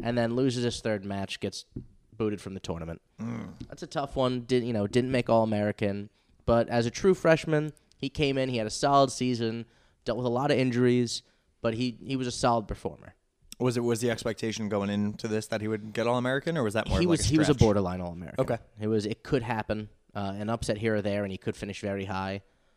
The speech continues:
Speaker 1: but there was, there was hope that he would, but it would, certainly wasn't definite.
Speaker 2: And I'm sure too in this, in this, what'd you say, round of, it starts at round of thirty-two?
Speaker 1: Thirty-two.
Speaker 2: I'm sure there's a lot of, you know,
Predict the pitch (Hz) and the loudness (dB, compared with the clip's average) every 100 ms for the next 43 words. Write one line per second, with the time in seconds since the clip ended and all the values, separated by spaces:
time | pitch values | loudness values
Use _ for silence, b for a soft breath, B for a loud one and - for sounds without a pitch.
0 | _ _ _ 113 104 95 - _ _ _ | _ _ _ -2 -2 -2 -8 _ _ _
1 | _ _ 131 127 123 107 123 117 - 131 | _ _ -2 2 2 2 -2 0 0 0
2 | - 117 110 107 104 101 90 98 - - | 0 0 0 0 -2 -2 -4 -6 -8 -10
3 | - 123 107 98 92 92 - - 64 - | 2 2 2 -4 -6 -8 -12 -14 -18 -20
4 | _ _ - 151 160 214 180 - 123 104 | _ _ -4 -2 0 0 0 2 2 2
5 | 104 - 117 101 107 104 - 107 104 104 | 0 -4 -4 -2 -2 -2 -6 -6 -6 -6
6 | 104 110 104 101 98 98 101 - 107 110 | -4 -4 -2 -4 -4 -8 -10 -6 -6 -6
7 | 101 101 98 104 104 - 113 107 101 - | -6 -6 -6 -6 -8 -4 -2 -2 -2 -8
8 | 80 - 160 170 202 123 104 98 107 101 | -10 -8 -8 -4 -4 -4 -6 -6 -4 -4
9 | 98 95 - 101 87 | -8 -12 -12 -10 -10